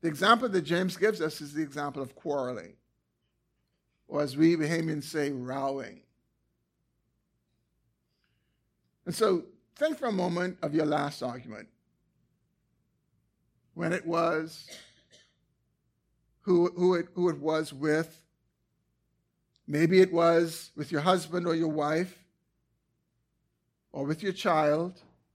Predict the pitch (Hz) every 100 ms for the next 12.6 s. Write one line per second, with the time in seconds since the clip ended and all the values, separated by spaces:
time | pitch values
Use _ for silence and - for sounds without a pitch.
0 | _ _ _ _ _ _ _ _ _ 147
1 | 160 175 180 175 151 160 165 170 165 170
2 | - 180 165 - 165 151 156 151 - 165
3 | 151 139 - 170 185 _ _ _ _ _
4 | _ _ _ _ _ _ _ 185 185 247
5 | 269 277 180 190 190 196 - 226 214 202
6 | 180 151 135 139 156 175 151 151 147 170
7 | 214 - 220 196 139 131 123 185 - _
8 | _ _ _ _ _ _ _ _ _ _
9 | _ _ _ _ _ - 254 415 381 277
10 | 233 233 196 143 113 - _ _ - 143
11 | 175 170 170 143 127 156 294 330 277 -
12 | 226 214 185 151 143